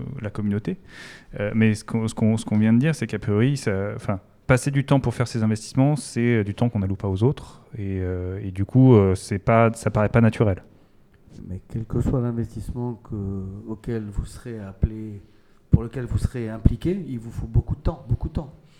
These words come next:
Speaker 2: C'est, un, il faut du temps, il faut beaucoup d'énergie. Euh, vous, vous faites du crowdfunding sur de l'immobilier, finalement, euh, les gens vous apprécient parce qu'ils n'ont pas besoin d'aller chercher à droite, à gauche, le, le bon tuyau, le bon, le bon étage,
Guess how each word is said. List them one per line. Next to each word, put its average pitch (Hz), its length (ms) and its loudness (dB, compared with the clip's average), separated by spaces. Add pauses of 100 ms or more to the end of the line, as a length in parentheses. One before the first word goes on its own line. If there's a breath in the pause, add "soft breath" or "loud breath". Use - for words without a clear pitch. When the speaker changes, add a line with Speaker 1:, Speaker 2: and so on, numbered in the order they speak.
(480 soft breath)
Speaker 2:
C'est, - 80 -14 (460)
un, 139 260 -10
il - 60 -20
faut 127 120 -10
du 110 100 -16
temps, 170 300 -12
il - 60 -18
faut - 100 -8
beaucoup 113 220 -12
d'énergie. 107 460 -10 (640 soft breath)
Euh, 104 40 -18 (540)
vous, - 240 -18
vous 120 140 -12
faites 113 280 -10
du - 100 -14
crowdfunding 120 600 -10
sur - 160 -8
de 107 120 -14
l'immobilier, 110 540 -8
finalement, 117 640 -12
euh, 110 40 -12
les 104 120 -14
gens 120 120 -12
vous 113 220 -14
apprécient 104 420 -2
parce - 140 -2
qu'ils 110 180 -16
n'ont 107 60 -14
pas 104 160 -2
besoin 110 180 -10
d'aller 104 220 -14
chercher - 400 -12
à 110 80 -14
droite, 104 280 -18
à 98 80 -20
gauche, 120 400 -16 (140)
le, 101 60 -20 (500 soft breath)
le 117 80 -12
bon 117 240 -6
tuyau, 120 420 -10
le 117 100 -14
bon, 110 380 -18
le 110 120 -16
bon 113 200 -14
étage, 117 440 -12